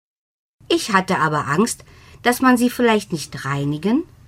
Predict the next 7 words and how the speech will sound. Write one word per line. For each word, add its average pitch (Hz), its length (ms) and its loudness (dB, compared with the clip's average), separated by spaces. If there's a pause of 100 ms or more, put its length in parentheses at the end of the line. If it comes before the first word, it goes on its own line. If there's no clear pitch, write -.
(140)
sondern 165 520 2
reparieren 254 680 2
muss. 131 360 -6 (1400)
Dann 330 240 6
sind 262 260 2
wir 247 240 0
eingestiegen 135 720 -6